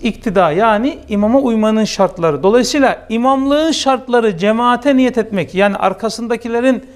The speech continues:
ona iktida, uymasına niyet etmek şart değildir.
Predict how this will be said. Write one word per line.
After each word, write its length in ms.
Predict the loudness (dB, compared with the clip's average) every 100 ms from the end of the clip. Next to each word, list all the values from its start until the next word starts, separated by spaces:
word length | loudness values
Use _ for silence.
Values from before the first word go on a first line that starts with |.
| -20 -20 -6
ona 340 | -2 0 0 -2
iktida, 680 | -6 -4 -8 0 2 2 -2
uymasına 580 | -4 -2 -2 -4 -4 -2
niyet 300 | -2 -2 -4
etmek 400 | -4 -4 -4 -16 -18
şart 380 | -2 0 0 0
değildir. 520 | 0 2 0 -4 -4